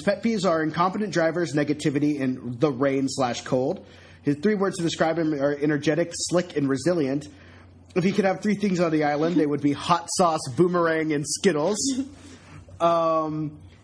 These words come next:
the contestant he thinks he's most like is Malcolm Freeberg because they're both inwardly strategic and aggressive, but outwardly friendly and easygoing.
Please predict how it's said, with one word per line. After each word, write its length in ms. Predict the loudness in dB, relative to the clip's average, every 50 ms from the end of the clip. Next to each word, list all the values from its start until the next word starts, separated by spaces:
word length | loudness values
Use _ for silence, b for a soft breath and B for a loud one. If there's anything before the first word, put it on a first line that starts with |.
| B B B B B -20 -20 -20 -20 -16 -4
the 260 | 0 0 2 2 2
contestant 460 | 0 -2 0 0 0 0 0 0 0 0
he 100 | 0 -2 -4 -10 -4 -2
thinks 180 | 0 0 0 -2
he's 140 | -4 -2 0
most 240 | 0 0 0 0 0
like 180 | 0 0 0
is 140 | -2 -2 0
Malcolm 380 | 0 0 0 0 0 -2 -4 -2
Freeberg 540 | -2 -2 0 0 0 -2 -2 -6 -10 -10 -8
because 200 | -2 -2 0 0
they're 120 | 0 0 0
both 180 | 0 -2 -2
inwardly 340 | -2 -2 -2 0 0 -2 -4
strategic 580 | -4 -6 -10 -14 -4 -2 -2 -2 -2 -2 -2 -2
and 80 | -4
aggressive, 420 | -2 -2 -2 -2 -2 -2 -4 -4 -2
but 140 | -4 -4 -2
outwardly 480 | -2 -4 -2 -2 -4 -6 -4 -4 -6
friendly 400 | -6 -4 -6 -4 -4 -4 -2 -2
and 100 | -2 -2
easygoing. 560 | -4 -6 -6 -8 -6 -4 -4 -4 -4 -6 -8